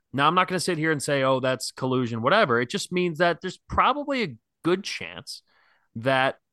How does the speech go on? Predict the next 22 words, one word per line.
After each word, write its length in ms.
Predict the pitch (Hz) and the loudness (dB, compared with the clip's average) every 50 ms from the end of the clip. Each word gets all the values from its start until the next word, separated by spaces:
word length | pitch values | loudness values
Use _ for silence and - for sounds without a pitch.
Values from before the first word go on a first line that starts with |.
| _ _ - | _ _ -4
when 200 | 127 131 135 139 | -2 -2 0 0
that 240 | 139 135 143 107 | 0 0 0 -2
happened 500 | 117 - 127 123 110 104 - 104 107 127 | -4 -2 0 0 0 0 -2 -6 -4 -4
and 120 | 135 135 127 | -2 -2 -2
that 160 | 127 123 110 | -2 -4 -4
deal 180 | - 123 127 113 | -2 -2 -2 0
happened, 320 | 107 101 98 - 135 139 | 0 0 -2 -2 -4 -6
that 120 | 139 139 | -6 -4
there 100 | _ 160 | _ 0
were 80 | 160 160 | 2 2
a 60 | 151 | 2
lot 220 | 135 120 101 110 131 | 2 2 2 2 2
of 140 | 131 _ | 0 _
people 300 | _ - 120 113 - 123 | _ -4 -4 -4 -2 -4
in 60 | 123 120 | -4 -2
the 100 | 117 113 | -2 -2
N 80 | 117 | -4
F 160 | 127 120 - | -4 -6 -4
L, 180 | 107 95 95 98 | -4 -2 -2 -4
particularly 500 | - - 117 - - 131 - 139 131 120 | -4 -6 -10 -6 -6 -8 -6 -4 -8 -6
general 320 | 110 120 117 117 120 123 | -4 -4 -4 -2 -4 -4
ma-, 180 | 117 110 107 104 | -4 -6 -8 -8